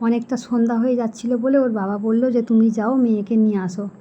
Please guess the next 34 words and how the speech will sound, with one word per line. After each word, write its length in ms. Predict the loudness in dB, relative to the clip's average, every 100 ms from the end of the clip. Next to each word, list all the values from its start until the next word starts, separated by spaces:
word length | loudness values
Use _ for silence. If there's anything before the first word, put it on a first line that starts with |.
| -20 -20 -20 -8
সেই 260 | 2 2
জন্য 220 | 4 4 4
আমি 160 | 4
হাঁটতে 380 | 2 -2 -4 -2
হাঁটতে 260 | -2 -2 0
গিয়েছিলাম 640 | 0 0 0 0 4 4
মেয়েকে 380 | 4 2 0 -2
আনতে। 480 | 0 0 -2 -4 -4 -10 -20 -20 -10
আর 140 | -6 0
যেতে 260 | 2 2
যেতে 240 | 0 0 0
দেখি 240 | 0 2
না 160 | 2 0
একটা 220 | -4 -6
ট্রেন 340 | 0 2 4
যাচ্ছে, 320 | 2 -2 -2
ভাবলাম 440 | -2 -2 -2 -2 -2
একটুখানি 400 | -4 -6 -2 -2
আপনাদেরকে 480 | -2 -4 -6 -6 -8
শেয়ার 360 | -4 -4 -4
করি, 240 | -2 -2 -2
সেই 200 | 0 0
জন্য 200 | -2 -2
শেয়ার 300 | -4 -6 -4
করলাম। 420 | -4 -2 0 0 -2 -20 -20 -20 -18 -6
আর 80 | -4
আমার 280 | 0 0 2
মেয়ের 340 | 2 2 2
স্কুলটা 520 | -2 -4 -4 0 0
হচ্ছে 440 | 0 -2 0 2 2 -2 -18 -20 -20 -20 -20 -20 -10 -2
দুটো 380 | 2 4 4 6
রেলওয়ে 320 | 6 6 4 2
ক্রসিংয়ের 480 | -2 0 2 4 4
মাঝখানে। 580 | 2 -2 -6 -4 -4